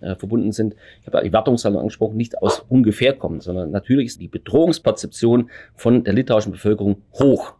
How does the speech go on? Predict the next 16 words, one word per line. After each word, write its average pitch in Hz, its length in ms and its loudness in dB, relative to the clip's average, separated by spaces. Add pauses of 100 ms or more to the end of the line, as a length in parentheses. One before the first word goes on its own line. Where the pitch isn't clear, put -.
sehr 107 340 2
hoch. 101 260 0 (220)
Man 82 120 -4
fühlt 170 300 2
sich 156 160 0
durch 127 160 2
Russland 135 340 2
bedroht, 117 460 0 (320)
man 90 140 -2
fühlt 120 160 2
sich 101 240 -4
sehr 107 260 4
bedroht 110 380 0
in 101 80 -4
seiner 95 260 2
Souveränität 104 880 0